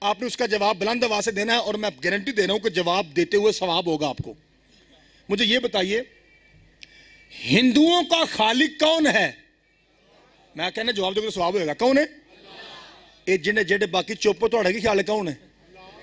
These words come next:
फिर सारे बोलो, हिंदू किसने बनाए, सिख किसने बनाए,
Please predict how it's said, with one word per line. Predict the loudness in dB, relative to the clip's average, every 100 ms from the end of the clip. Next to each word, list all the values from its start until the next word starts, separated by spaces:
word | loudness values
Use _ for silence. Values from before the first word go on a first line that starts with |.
| -20 -20 -16 0
फिर | 2
सारे | 4 4
बोलो, | 4 0 -4 -12 -20 -2
हिंदू | 2 4 2 4
किसने | 4 4 4
बनाए, | 4 4 4 4 2 0 -8 -20 -20 -20 -20 -20 -20 -20 -20 -20 -8
सिख | -2 0 0 -2
किसने | -4 -2 0 0
बनाए, | 2 2 2 2